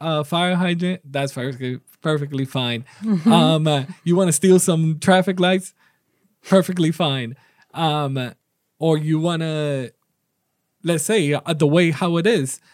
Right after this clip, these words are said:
Speaker 1: that people are just walking with, like, weapons or whatever. No, that's perfectly fine. It's just until you do something crazy, something happens, you guys
Speaker 2: Yeah.
Speaker 1: get into a fight, somebody shoots somebody,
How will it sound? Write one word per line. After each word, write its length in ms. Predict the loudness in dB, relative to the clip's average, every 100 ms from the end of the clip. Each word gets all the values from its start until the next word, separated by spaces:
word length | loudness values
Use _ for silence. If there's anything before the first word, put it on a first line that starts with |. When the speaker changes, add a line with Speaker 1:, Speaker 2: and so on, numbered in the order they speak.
| _
Speaker 1:
that 180 | -2 0
people 220 | -2 -2
are 40 | -4
just 260 | -4 -8
walking 460 | -2 -2 0 -2 -4
with, 180 | -2 0
like, 200 | -2 -2
weapons 460 | 0 0 -2 -4
or 100 | -4
whatever. 560 | -2 0 0 0 -2 -4 -10 -16 -20 _ _ _ _ _ _ _ -4
No, 180 | 0 2
that's 160 | 0
perfectly 400 | 0 -2 -2 -2
fine. 500 | -2 -2 -4 -4 -6 -10 _ _
It's 200 | -2 2
just 200 | 2 2
until 760 | 2 0 -2 0 0 0 -2 -6 _ _ _
you 160 | -6
do 160 | 0 0
something 340 | 0 -2 -4 -2
crazy, 580 | 0 0 0 -2 -4
something 440 | -4 -2 -2 -6 -6
happens, 600 | -4 -4 -4 -6 -6 -10
you 60 |
guys 200 | -6 -4
Speaker 2:
Yeah. 200 | -2 -2
Speaker 1:
get 80 | -2
into 320 | -4 -6 -6
a 60 | -8
fight, 460 | -4 -2 0 -2 -8 -20 _
somebody 300 | -10 -6 -4
shoots 300 | -2 -4 -2
somebody, 560 | -4 -2 -2 -2 -6